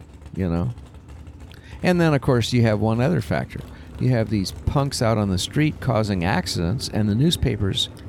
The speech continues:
frequently, although they're not doing it as much here anymore as they used to, call it drag. There was a drag race that somebody was killed.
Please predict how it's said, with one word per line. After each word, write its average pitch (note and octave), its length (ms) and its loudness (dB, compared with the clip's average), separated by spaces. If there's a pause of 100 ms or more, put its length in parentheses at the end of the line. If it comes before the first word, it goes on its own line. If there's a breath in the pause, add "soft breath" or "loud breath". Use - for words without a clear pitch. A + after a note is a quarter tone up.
frequently, F#2 760 2
although F#2 300 2
they're F#2+ 100 2
not G#2+ 220 0
doing D3 180 2
it C#3+ 60 0
as C3 140 2
much C#3+ 200 2
here D#3 200 2
anymore A#2 460 2
as G#2+ 100 -2
they G#2 100 2
used C3+ 300 2
to, E2+ 180 2 (380 loud breath)
call A2 260 2
it F#2 120 0 (220)
drag. G#2+ 600 2
There G#2 100 2
was G2+ 160 4
a F#2 80 2
drag B2 480 4
race G2+ 300 4
that - 220 -2
somebody G#2+ 340 2
was F#2+ 180 2
killed. A#2+ 280 0